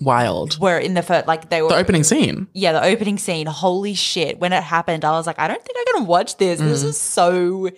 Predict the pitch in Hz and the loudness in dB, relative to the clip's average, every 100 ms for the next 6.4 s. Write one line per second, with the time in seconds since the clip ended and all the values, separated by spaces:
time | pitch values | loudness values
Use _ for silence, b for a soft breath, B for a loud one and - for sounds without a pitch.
0 | B B _ _ 190 175 170 170 175 170 | B B _ _ -8 -6 -4 0 0 -2
1 | - - 190 202 190 165 156 135 156 - | -6 -6 -2 -2 0 0 2 0 -4 -2
2 | 196 220 - - 165 165 147 - 156 135 | -2 -2 -6 0 2 2 -2 -6 -4 -4
3 | - - 170 160 151 156 - - - - | -4 -2 -2 2 0 0 -4 -6 -8 -4
4 | 151 151 143 - 151 _ _ - 147 131 | -4 -4 -4 -6 -8 _ _ -6 -4 -6
5 | - - - _ _ _ _ - 175 175 | -8 -14 -20 _ _ _ _ -2 2 4
6 | 175 - 127 104 | 2 2 0 -2